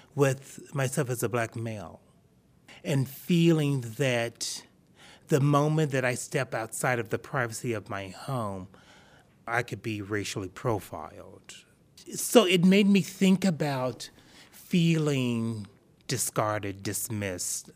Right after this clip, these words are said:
less than, uh, devalued. And so what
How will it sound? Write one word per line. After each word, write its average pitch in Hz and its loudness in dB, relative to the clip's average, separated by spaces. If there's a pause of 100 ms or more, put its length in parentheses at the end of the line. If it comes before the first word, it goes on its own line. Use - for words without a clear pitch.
less 104 -2
than, 87 -8 (420)
uh, 101 -4 (100)
devalued. 95 -6 (500)
And 208 4
so 214 8
what 190 6